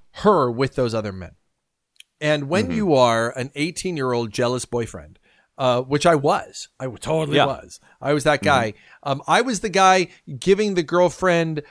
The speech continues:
Speaker 1: a hard time about the guy she was with before. I was that guy. Um,
Speaker 2: Mm-hmm.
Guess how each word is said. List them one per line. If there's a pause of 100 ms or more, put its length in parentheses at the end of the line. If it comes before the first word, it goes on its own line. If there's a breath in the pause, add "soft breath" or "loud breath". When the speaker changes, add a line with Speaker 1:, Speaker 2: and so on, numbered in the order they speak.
(180 soft breath)
Speaker 1:
a
hard
time
about
the
guy
she
was
with
before. (720)
I
was
that
guy. (840)
Um,
Speaker 2:
Mm-hmm.